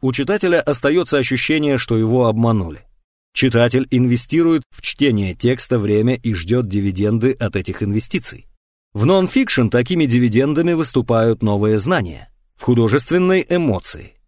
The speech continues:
Читатель сопереживает герою, отождествляет себя с ним. Если изменений нет,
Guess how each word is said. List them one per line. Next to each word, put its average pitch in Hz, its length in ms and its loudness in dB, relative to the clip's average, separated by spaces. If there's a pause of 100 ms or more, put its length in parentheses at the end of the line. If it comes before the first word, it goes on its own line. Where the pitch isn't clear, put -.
(160)
Читатель 208 420 0
сопереживает 160 760 2
герою, 131 520 2
отождествляет 117 800 -2
себя 113 260 0
с - 80 -4
ним. 131 240 0 (380)
Если 131 520 2
изменений 110 680 0
нет, 156 320 0